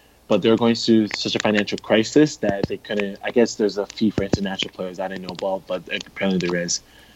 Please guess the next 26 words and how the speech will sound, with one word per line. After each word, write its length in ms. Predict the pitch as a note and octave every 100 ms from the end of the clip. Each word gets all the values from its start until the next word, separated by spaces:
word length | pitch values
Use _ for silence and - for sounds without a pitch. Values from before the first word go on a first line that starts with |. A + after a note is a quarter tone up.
| - - -
And 120 | F2+
they 60 | F#2+
never 220 | F#2+ F#2+
signed 340 | - F#2 F#2+
me, 100 | G2
so 480 | F#2 G2+ F#2+ F#2+ F#2+
they 140 | G#2 G#2
wanted 220 | G#2 G2+
to 80 | G2+
come, 280 | G#2 G2+
they 100 | G#2+
wanted 180 | A2 A#2
me 80 | A#2
to 80 | G#2
sign 200 | - G#2
actually 260 | G#2+ -
in 60 | G2
January, 300 | G#2 G#2 F2
before 260 | F2+ - A#2+
I 80 |
ever 160 | G2+ F#2+
went 180 | F#2+ F#2
to, 400 | - F#2 F#2 F#2
uh, 160 | F2 E2+
Vaughan. 280 | G#2 G2+ -
So 240 | G2